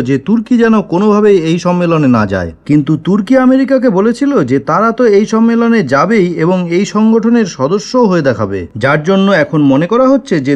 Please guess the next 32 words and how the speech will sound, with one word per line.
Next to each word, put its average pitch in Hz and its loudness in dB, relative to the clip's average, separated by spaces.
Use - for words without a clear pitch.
তুর্কি 220 -2
এবার 220 0
আমেরিকার 214 0
কাছেও 240 0
একটা 208 -2
বড় 165 -2
ধাক্কা 160 -4
খাবে। 98 -4
আমেরিকা 262 2
এবং 233 4
তুর্কির 208 -2
মধ্যে 262 2
যে 180 -2
ট্রেড 196 0
ডিল 247 0
হবার 240 0
কথা 190 -4
ছিল 262 -2
তা 170 -4
এখন 233 0
আটকে 190 -6
গিয়েছে, 131 -4
মানে 131 0
ভারতের 202 0
একটি 214 -2
ভিটোর 156 -2
ফলে 247 0
তুর্কির 180 -4
ইন্টারন্যাশনাল 226 0
বেজ্জতি 175 -2
হয়ে 165 0
গিয়েছে। 107 -2